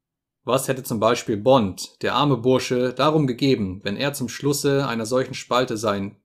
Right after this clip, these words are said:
J H B gedruckt hätte sehen können? Was für Unsinn schreibe ich da nieder?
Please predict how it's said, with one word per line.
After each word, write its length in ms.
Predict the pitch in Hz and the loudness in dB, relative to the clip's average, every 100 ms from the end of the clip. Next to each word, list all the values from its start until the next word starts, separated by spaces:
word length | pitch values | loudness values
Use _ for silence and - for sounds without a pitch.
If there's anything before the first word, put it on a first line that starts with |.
| _ | _
J 340 | - 113 127 - | 0 0 0 -2
H 320 | 104 107 - | -4 -4 -6
B 300 | 110 143 101 | -2 -2 -2
gedruckt 440 | - 110 131 135 - | -6 -4 -2 -2 -4
hätte 160 | 135 | -4
sehen 280 | 120 123 98 | 0 0 0
können? 340 | - 101 85 - _ _ _ _ _ _ _ _ - | -4 -6 -6 -14 _ _ _ _ _ _ _ _ -2
Was 240 | 117 123 | 0 0
für 160 | - 127 | 0 2
Unsinn 340 | 170 160 131 | 2 4 4
schreibe 380 | 120 - 117 127 | 2 0 2 2
ich 160 | 135 - | -2 -2
da 100 | 120 | 2
nieder? 560 | 151 139 92 - - | 2 2 0 -6 -16